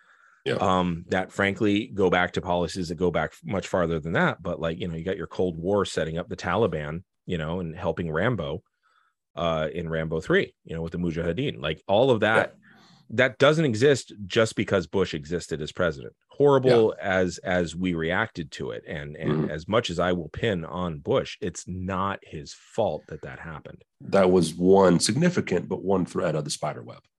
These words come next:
Speaker 2: Yeah.
Speaker 1: Yeah.
Speaker 2: Yeah. So,
Speaker 1: Yeah.
Speaker 2: well, what have you gleaned about Speedball? <laughs>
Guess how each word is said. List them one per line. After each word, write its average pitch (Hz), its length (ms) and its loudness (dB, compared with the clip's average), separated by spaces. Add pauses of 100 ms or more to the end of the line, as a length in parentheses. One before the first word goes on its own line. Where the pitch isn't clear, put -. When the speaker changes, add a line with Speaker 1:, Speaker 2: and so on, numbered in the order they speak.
(140)
Speaker 2:
Yeah. 107 300 -2
Speaker 1:
Yeah. - 120 -12 (380)
Speaker 2:
Yeah. - 160 -10 (380)
So, 73 420 -6
Speaker 1:
Yeah. - 60 -18 (1160)
Speaker 2:
well, 233 240 6 (340)
what 143 160 6
have 185 100 6
you 180 80 8
gleaned 196 320 6
about 104 280 4
Speedball? 110 480 0 (720)
<laughs> - 160 -4